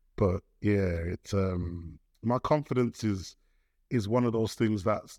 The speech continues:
there when I know what I'm talking about. When I don't know what I'm talking about, I'm willing to use these more than I am this.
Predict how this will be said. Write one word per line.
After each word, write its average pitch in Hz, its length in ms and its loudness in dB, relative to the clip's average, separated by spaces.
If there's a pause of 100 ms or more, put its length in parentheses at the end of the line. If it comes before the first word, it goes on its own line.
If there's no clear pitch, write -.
there 123 300 4
when 113 120 0
I 107 80 2
know 107 160 0
what 104 160 -2
I'm 101 140 -4
talking 98 460 -4
about. 98 360 -8
When 98 140 0
I 95 60 -2
don't 120 240 2
know 117 80 2
what 107 140 0
I'm 104 100 -4
talking 101 420 -4
about, 98 340 -6 (320)
I'm 117 140 2
willing 113 220 4
to 110 140 -2
use 98 180 0
these 101 580 -4
more 101 280 2
than 98 140 0
I 95 120 0
am 92 180 -2
this. 95 340 -8